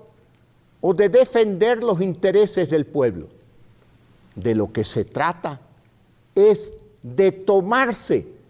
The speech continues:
la presidencia de la República en su camino por usurpar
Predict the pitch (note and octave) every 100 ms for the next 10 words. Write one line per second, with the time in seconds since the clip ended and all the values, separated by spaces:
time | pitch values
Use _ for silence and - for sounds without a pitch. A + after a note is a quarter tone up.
0 | _ B2+ D#3 D#3 E3+ E3+ F#3 F3 G#3 G3
1 | G#3 E3+ F3 D#3+ D3 D3+ - A3 F3 D#3+
2 | - A2+ - - _ _ _ - F#3+ E3
3 | - A3+ F#3+ F3 C#3+ E3+ D3 A#2 F#2+ -
4 | _ _ - E3+ A3+ B3+ - A3+ F3 -
5 | - G#3+ G3 E3 -